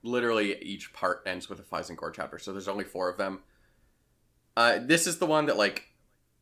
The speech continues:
it's impossible to pinpoint exactly, and it also doesn't matter. It's, it's pretty irrelevant.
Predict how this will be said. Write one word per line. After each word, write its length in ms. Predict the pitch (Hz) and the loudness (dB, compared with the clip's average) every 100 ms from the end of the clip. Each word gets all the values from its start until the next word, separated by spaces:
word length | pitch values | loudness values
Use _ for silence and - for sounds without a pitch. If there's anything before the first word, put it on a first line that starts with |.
| _ - | _ -4
it's 160 | 113 | -2
impossible 500 | 123 107 104 110 104 | 0 4 4 4 -2
to 60 | 107 | -2
pinpoint 440 | 104 107 104 107 90 | -2 -4 -2 -2 -4
exactly, 640 | 95 101 98 104 101 101 _ _ - | -2 -2 -2 -4 -4 -10 _ _ -6
and 160 | 101 92 | -4 -4
it 140 | 90 - | -4 -4
also 220 | 90 90 | -4 -4
doesn't 320 | 80 - - | -8 -8 -6
matter. 300 | 64 - - _ _ - | -6 -6 -8 _ _ -6
It's, 180 | 107 - | -4 -2
it's 240 | 104 107 - _ - | -2 -4 -10 _ -8
pretty 220 | 98 69 | -8 -6
irrelevant. 440 | 58 - - - | -10 -10 -12 -14